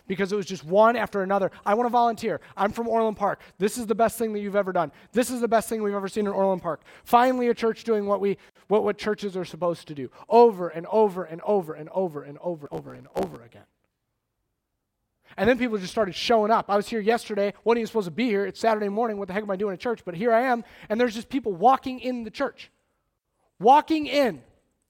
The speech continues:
"Hey, we heard that you have a homeless ministry. We just kinda wanted to see more about that." I'm like, "Well, we only have one employee, so you're lucky anybody's here."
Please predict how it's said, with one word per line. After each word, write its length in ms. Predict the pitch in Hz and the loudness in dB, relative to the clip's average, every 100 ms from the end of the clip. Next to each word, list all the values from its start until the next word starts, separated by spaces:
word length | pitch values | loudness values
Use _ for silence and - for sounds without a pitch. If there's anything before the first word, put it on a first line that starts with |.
| _ _ _ _ _ _ | _ _ _ _ _ _
"Hey, 140 | - 294 | -6 -4
we 100 | 233 | -2
heard 160 | 254 | -4
that 140 | 269 247 | -6 -8
you 40 | |
have 100 | 269 | -8
a 40 | 180 | -6
homeless 280 | 233 254 | -6 -8
ministry. 220 | 180 143 160 | -10 -12 -14
We 60 | |
just 80 | 190 | -10
kinda 180 | 254 208 | -6 -4
wanted 140 | 196 | -6
to 60 | 165 | -8
see 160 | - | -12
more 180 | 202 190 | -6 -4
about 280 | 165 196 214 | -2 -2 -4
that." 180 | 131 127 _ _ - | -10 -14 _ _ -4
I'm 40 | |
like, 120 | 214 | -2
"Well, 120 | 208 | 2
we 120 | 226 262 | 2 2
only 160 | 254 | 0
have 120 | 233 | 0
one 120 | 226 226 | 0 -2
employee, 400 | 185 262 208 151 | 2 2 2 -2
so 140 | - | -6
you're 120 | 196 | -2
lucky 240 | 226 - 214 | -2 -2 -4
anybody's 320 | 226 202 190 | -4 -4 -4
here." 200 | 247 | -6